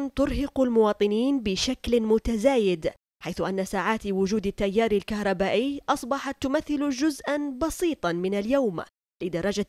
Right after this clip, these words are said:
أنها سجلت خلال اليومين الماضيين أقل من عشرة بالمئة في الأربع والعشرين ساعة في بعض مناطق العاصمة، بينما شهدت مدن الجنوب حالة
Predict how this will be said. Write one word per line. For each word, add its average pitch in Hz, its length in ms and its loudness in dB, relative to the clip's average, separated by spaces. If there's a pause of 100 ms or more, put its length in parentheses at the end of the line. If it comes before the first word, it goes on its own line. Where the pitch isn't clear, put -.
(140)
أنها 226 400 0
سجلت 220 500 -2
خلال 214 340 -2
اليومين 202 580 2
الماضيين 196 800 0 (320)
أقل 339 360 0
من 302 300 4
عشرة 254 520 0
بالمئة 254 600 0 (260)
في 160 60 -8
الأربع 196 500 -4
والعشرين 214 840 -2
ساعة 277 500 0
في 196 180 -6
بعض 185 300 0
مناطق 208 520 0
العاصمة، 247 640 2 (340)
بينما 143 360 -4
شهدت 214 520 0
مدن 208 340 4
الجنوب 208 480 2
حالة 247 420 0